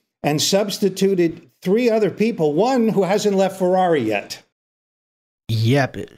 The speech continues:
Speaker 2: arriving twenty twenty-four, as they said. So he's coming in for next year.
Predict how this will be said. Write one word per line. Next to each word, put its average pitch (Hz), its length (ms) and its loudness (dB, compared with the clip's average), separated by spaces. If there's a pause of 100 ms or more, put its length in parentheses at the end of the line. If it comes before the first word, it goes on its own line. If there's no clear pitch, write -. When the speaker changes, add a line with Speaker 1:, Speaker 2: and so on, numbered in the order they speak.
(180)
Speaker 2:
arriving 156 460 0
twenty 170 240 -2
twenty-four, 135 1000 0 (440)
as 131 220 2
they 127 120 0
said. 120 340 -2
So 127 140 -2
he's 139 160 0
coming 156 240 0
in 147 140 -2
for - 140 -6
next 123 520 0
year. 135 420 2